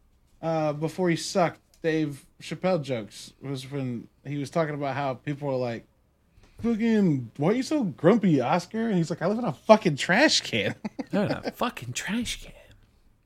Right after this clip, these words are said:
Speaker 2: But he likes it. That's the fucked up thing about Oscar. You think, you think he would hate it, but he loves living in the trash can.
Speaker 1: Yeah, it's his favorite thing.
Speaker 2: It's his
Speaker 1: Obviously.
Speaker 2: favorite thing.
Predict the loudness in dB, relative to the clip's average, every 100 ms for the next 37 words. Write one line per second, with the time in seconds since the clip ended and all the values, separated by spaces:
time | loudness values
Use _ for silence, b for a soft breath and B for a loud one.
0 | -2 -2 2 0 0 -4 -10 -10 -2 -2
1 | -2 -6 -4 -4 -6 -10 -10 -12 -8 -2
2 | -2 -2 -6 -12 -10 -2 6 6 6 -4
3 | -18 b b b -8 -8 2 2 2 -2
4 | -2 -2 -4 -2 0 -2 -6 _ _ -16
5 | -10 -10 -10 -12 -6 -4 -4 -8 -12 -12
6 | -16 -16 -16 -12 -10 -8 -10 -10 -12 -10
7 | -10 -8 -10 -8 -8 -6 -6 -10 -16 -20
8 | _ _ _ _ -6 -2 -2 -4 -6 -6
9 | -6 -8 -10 -14 -14